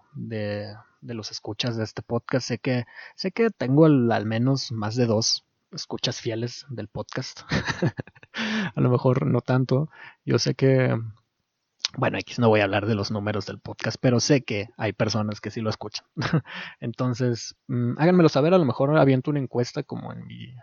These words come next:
en mi Instagram o en mi Twitter para ver si les gustaría que hiciéramos un en vivo platicando,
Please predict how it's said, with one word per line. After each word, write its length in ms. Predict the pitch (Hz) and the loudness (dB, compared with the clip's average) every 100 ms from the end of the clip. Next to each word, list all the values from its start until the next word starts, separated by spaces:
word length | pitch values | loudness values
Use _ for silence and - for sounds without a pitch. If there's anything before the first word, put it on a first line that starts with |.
| - | -14
en 180 | 113 | -12
mi 180 | 107 107 | -8 -4
Instagram 600 | 135 - 156 151 160 165 - _ | -4 -2 -2 -2 -4 -8 -12 _
o 240 | - 117 107 | -10 -8 -6
en 120 | 107 | -6
mi 100 | 104 | -6
Twitter 480 | - 120 - 151 156 _ - - - - _ _ | -4 -4 -2 -2 -4 _ -20 -20 -20 -20 _ _
para 280 | - 117 107 | -6 -2 0
ver 160 | 110 110 | 0 0
si 120 | 143 | 0
les 160 | 135 113 | 0 0
gustaría 340 | 104 107 110 | -2 -4 -4
que 120 | - | -4
hiciéramos 360 | 117 120 113 - | -2 0 -2 -4
un 120 | 113 | -6
en 80 | 110 | -2
vivo 200 | 110 107 | -2 -2
platicando, 800 | - - - 143 156 151 175 | -6 -12 -8 -2 0 0 0